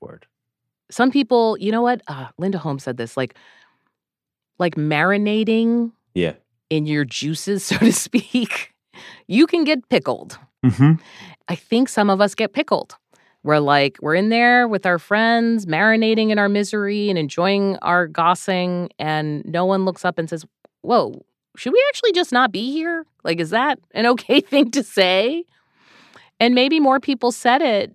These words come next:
Speaker 2: during the pandemic 'cause you just, like, had time to think, you know, and you had time out of the jar. I don't know how much longer I can take that metaphor, but I just really
Speaker 1: <laughs>
Speaker 2: feel like <laughs>
Speaker 1: Well, I'm gonna double down on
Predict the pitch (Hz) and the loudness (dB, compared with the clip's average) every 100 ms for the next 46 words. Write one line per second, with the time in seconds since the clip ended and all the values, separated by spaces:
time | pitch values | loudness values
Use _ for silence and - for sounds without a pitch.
0 | _ - 220 208 196 214 208 214 277 233 | _ -4 -2 -2 -2 -2 0 0 0 0
1 | 196 202 202 208 247 254 233 240 240 - | -2 -8 -6 -8 -4 -4 -4 -4 -4 -2
2 | 220 247 233 - 196 254 285 - _ _ | -2 0 -2 -4 -4 -4 -6 -12 _ _
3 | _ _ _ _ 170 165 170 185 175 175 | _ _ _ _ -8 -4 -2 -2 -2 -6
4 | 165 - 180 190 196 196 - 175 196 190 | -8 -8 -4 -2 0 -2 -2 -2 -2 -2
5 | 175 170 196 247 - - _ _ _ _ | -4 0 2 0 -2 -10 _ _ _ _
6 | _ _ _ _ _ _ _ - 180 220 | _ _ _ _ _ _ _ 0 2 2
7 | 214 185 - 151 151 135 139 147 151 139 | 0 -2 0 0 0 -4 -8 -12 -12 -12
8 | 73 64 58 73 - 67 - 62 - - | -10 -8 -10 -12 -10 -12 -10 -6 -4 4
9 | 208 - - 64 - - - - 50 - | 2 4 0 2 -4 -4 -10 -10 -12 -14
10 | - - - - - - - - - _ | -16 -12 -12 -12 -20 -20 -20 -20 -20 _
11 | 320 - _ _ - 117 131 139 131 120 | -4 -4 _ _ -2 4 6 6 6 4
12 | 127 117 120 117 113 101 | 2 2 2 2 0 2